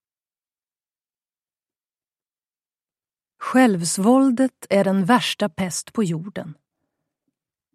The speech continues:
Det störtar stater, ödelägger hemmen. Det spränger leden, jagar stridskamrater på flykt. Men de som underordnar sig ledarens vilja,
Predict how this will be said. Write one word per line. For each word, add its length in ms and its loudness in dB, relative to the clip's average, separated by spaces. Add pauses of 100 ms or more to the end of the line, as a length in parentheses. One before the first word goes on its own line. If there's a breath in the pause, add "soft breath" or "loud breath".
(320)
Det 120 0
störtar 600 -2
stater, 800 -4 (520)
ödelägger 720 6
hemmen. 500 -4 (800)
Det 140 2
spränger 600 6
leden, 600 -2 (340)
jagar 580 4
stridskamrater 1080 -4
på 140 -8
flykt. 560 -10 (1600)
Men 220 8
de 260 8
som 260 2
underordnar 720 4
sig 260 -2
ledarens 640 0
vilja, 560 -2